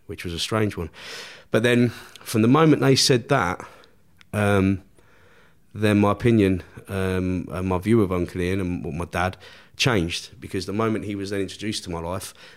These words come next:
my mum used him as a weapon. I would only go and see him when I needed disciplining, you know? So, uh, and he,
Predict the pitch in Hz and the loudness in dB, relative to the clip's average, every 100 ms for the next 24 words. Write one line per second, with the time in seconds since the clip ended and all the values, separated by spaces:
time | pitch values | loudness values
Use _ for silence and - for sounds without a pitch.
0 | - 95 95 92 95 92 92 90 101 95 | -8 -2 0 0 -2 -4 -8 -4 -4 -2
1 | 82 - - _ _ _ _ _ _ - | -6 -8 -16 _ _ _ _ _ _ -14
2 | - 101 92 95 90 87 95 90 - 98 | -8 -4 -2 0 0 0 -2 0 -2 -2
3 | 92 92 92 90 85 95 82 90 82 80 | -2 -2 -2 -2 -4 -6 -6 -10 -12 -14
4 | - _ _ _ _ 90 87 92 90 - | -18 _ _ _ _ -8 -6 -6 -8 -20
5 | - - - - 92 90 90 87 90 87 | -20 -20 -16 -8 -4 -2 0 0 0 -2
6 | 87 95 92 | -4 -4 -2